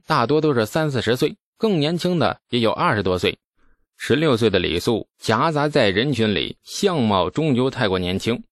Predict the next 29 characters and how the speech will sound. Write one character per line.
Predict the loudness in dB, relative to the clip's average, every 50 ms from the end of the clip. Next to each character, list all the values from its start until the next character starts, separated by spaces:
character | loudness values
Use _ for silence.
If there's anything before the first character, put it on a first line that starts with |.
| _ _ _ _
不 | -2 0 2
少 | 4 4 4
武 | 2 2 0 0
将 | 0 2 0 2
忍 | 2 0 0 0
不 | 0 0
住 | 0 0 0
扭 | 0 0 -2 -2
头 | -2 -2 0 0 0 0 -2 -6 _
好 | _ -4 0 2 2 2 0
奇 | 0 -2 -2
地 | -2 -2 -2
扫 | -4 -4 -4 -4 -2
了 | -2 -2
他 | -2 -2 -2
一 | -2 -2 -2
眼。 | -2 -4 -4 -6 -12 _ _ _ _ _ _ _ _ _
李 | -4 -2 0 0 0
素 | 0 0 0
也 | 2 0 0
赶 | 0 0 0 2
紧 | 0 0 0 0
回 | 0 0 0
以 | 0 0 0 0 -2
和 | -2 -2 -2 0 0 0
善 | 0 0 0
的 | 0 -2 0
笑 | 0 -2 0 0
容 | -2 -2 -4 -4